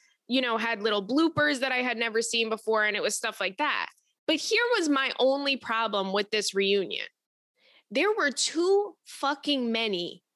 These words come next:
and this bothered me, and, and my blood is boiling right now. It bothered me to my core. There were too many celebrity cameos on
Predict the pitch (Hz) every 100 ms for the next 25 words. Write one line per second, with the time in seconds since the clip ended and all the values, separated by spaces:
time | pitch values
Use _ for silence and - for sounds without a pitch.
0 | _ - 262 427 392 240 226 247 277 269
1 | 247 233 233 - 240 240 311 294 214 226
2 | 233 208 208 226 196 170 151 - - -
3 | - _ _ _ _ _ _ _ _ 262
4 | 247 247 247 311 320 277 262 254 240 208
5 | - 247 - - _ _ _ _ _ _
6 | _ - 247 339 370 339 - 330 359 294
7 | 277 269 262 240 226 247 247 233 233 240
8 | 233 208 202 202 202 - 233 233 247 269